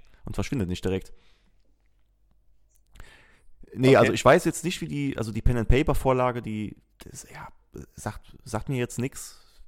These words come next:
Speaker 1: Ich hab's halt eher mit Witcher drei verglichen. Und es ist im Kern ein sehr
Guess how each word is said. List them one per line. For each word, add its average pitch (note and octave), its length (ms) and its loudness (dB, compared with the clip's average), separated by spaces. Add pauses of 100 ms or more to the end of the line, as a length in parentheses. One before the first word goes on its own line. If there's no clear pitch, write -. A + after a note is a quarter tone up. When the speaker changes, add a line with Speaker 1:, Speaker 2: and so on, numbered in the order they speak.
(400)
Speaker 1:
Ich - 180 -12
hab's - 160 -6
halt G2+ 120 -2
eher G#2 120 0
mit G#2 180 -4
Witcher F#2+ 360 -6
drei C#3 320 -4
verglichen. C#3+ 540 -6 (800)
Und A#2+ 200 -4
es A2 120 -6
ist F#3 120 -6
im C3+ 100 -2
Kern A#2+ 500 2 (380)
ein F#2+ 280 -6
sehr G#2+ 500 0